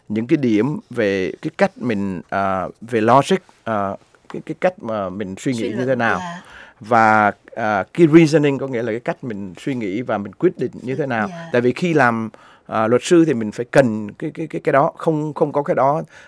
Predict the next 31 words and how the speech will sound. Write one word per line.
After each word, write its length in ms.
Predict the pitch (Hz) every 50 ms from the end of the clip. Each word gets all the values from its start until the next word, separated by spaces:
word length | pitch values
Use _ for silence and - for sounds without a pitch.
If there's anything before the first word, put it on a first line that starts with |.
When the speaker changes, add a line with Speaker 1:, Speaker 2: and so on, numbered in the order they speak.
| _ -
Speaker 1:
thì 100 | 120 107
không 180 | - 120 135 147
thể 140 | - 107
làm 240 | 117 131 104 98 95
luật 140 | 92 92 - -
sư 160 | - 120 110
được. 220 | 98 104 104 - - -
Speaker 2:
Dạ. 180 | 196 185 175 170 160
Speaker 1:
Thì 180 | - 113 110 - - - -
cái, 100 | - 170
cái 160 | 165 - 151 147
đó 160 | 147 156 170
rất 140 | 170 185 175
là 80 | 131
cần. 260 | - - 123 107 101 95 - - - - - -
Và 140 | 117 117 117
phần 220 | - 147 127 120
thứ 100 | 151 196
ba 280 | - 165 156 151 151 156
của 100 | - -
nó 100 | 143 156
là 140 | 151 117
phần 360 | 98 - - 107 104 95 90 101
cách 220 | - - 180 - _ _ -
đọc 260 | 160 120 - _ -
mà 120 | 120 110 95
hiểu. 300 | 110 110 98 104 127 151 - _ _ _ _
Luật 140 | - 139 139 -
sư 240 | - 156 147 147
phải 160 | 127 - 113 139
đọc 240 | 135 127 - -